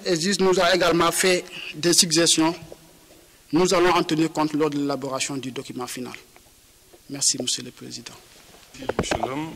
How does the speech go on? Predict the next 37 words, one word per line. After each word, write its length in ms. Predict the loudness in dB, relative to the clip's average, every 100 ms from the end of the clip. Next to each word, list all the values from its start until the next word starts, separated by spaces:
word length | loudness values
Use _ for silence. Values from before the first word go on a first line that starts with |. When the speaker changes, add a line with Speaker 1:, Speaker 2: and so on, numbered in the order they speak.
| -6 -2
Speaker 2:
il 280 | 0 0 0
va 100 | -2
donc 320 | -2 -4 -4
tenir 320 | -4 0 0 -2
de 160 | -4
ces 200 | -4 -4
remarques 380 | -6 -8 -8 -10
pour 160 | -14 -16
faire 340 | -10 -8 -8
la 160 | -8 -10
correction. 600 | -10 -10 -6 -6 -4 -8 -12 -20 -20 -20 -20 -20 -20 -20 -8
Votre 280 | -6 -4 -2
marraine 300 | -2 -2 -4
n'a 120 | -4
pas 160 | -4
vu 240 | -4 -4 -4
la 140 | -4
dédicace 480 | -4 -6 -4 -4 -4
rose, 440 | -4 -4 -4 -4 -4
mais 140 | -8 -8
comme 160 | -10
c'est 200 | -8 -8
votre 240 | -8 -8 -8
marraine, 380 | -4 -4 -4 -6
j'espère 460 | -8 -6 -6 -8
que 220 | -10 -14 -14 -18 -20 -20 -20 -20 -20 -20 -20 -20 -20 -20 -20 -20 -20 -8
à 100 | -6
la 160 | -4 -4
fin 180 | -6 -6
de 80 |
la 120 | -6 -6
soutenance, 600 | -6 -8 -6 -4 -6 -8
euh, 240 | -12 -14 -16 -20 -20 -20 _ -20 -20 -20 -10 -8 -8 -8 -8 -10 -12
vous 100 | -6
la 140 | -6
prendrez 400 | -4 -4 -2 -6 -8 -16 -10
en 120 | -10